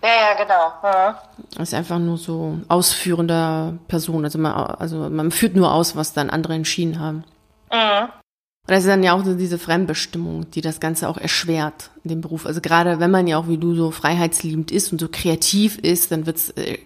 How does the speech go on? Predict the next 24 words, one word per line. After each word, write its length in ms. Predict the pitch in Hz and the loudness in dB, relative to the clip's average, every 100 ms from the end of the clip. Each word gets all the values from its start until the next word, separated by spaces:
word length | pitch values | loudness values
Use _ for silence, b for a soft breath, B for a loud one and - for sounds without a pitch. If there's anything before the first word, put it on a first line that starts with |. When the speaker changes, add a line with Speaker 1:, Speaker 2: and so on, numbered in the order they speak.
| - | -10
Speaker 2:
ist 160 | - | -6
es 100 | 170 | 0
natürlich 340 | 175 151 165 - | 0 0 -2 0
sehr 180 | 156 151 | 0 0
schwierig, 600 | - 170 170 151 - - | 0 -2 -2 -6 -10 -10
da, 260 | - 156 160 b | -8 -8 -10 b
<laughs> 1500 | 214 - 220 233 - 233 - 233 277 226 - - - 370 - | 0 2 2 -2 -2 0 2 4 4 2 -4 -6 -4 -4 2
da 200 | 190 190 | 4 4
glücklich 480 | 175 226 220 202 202 | 4 2 4 0 2
zu 140 | 180 | 2
werden, 560 | 185 175 175 185 180 - - - | 4 4 2 0 0 -6 -12 -2
länger 480 | 170 180 180 170 | 2 4 4 2
als 400 | 143 170 165 - - | 0 -2 -2 -6 -6
die, 220 | 160 165 | -6 -6
die 340 | - 160 160 | -6 -6 -2
Jahre, 300 | 165 165 165 | 2 2 0
die 120 | 160 156 | -4 -4
du 240 | 165 165 - | -6 -6 -6
eh 160 | - 170 | -4 -2
schon 200 | 170 156 | -2 -6
drin 280 | 156 165 151 | -4 -4 -4
warst. 440 | 143 156 - - _ _ _ _ - | -6 -8 -12 -20 _ _ _ _ -2
Speaker 1:
Ja. 280 | 226 220 - - - - | 2 2 0 -8 -14 -2
Speaker 2:
Den 200 | 240 | -2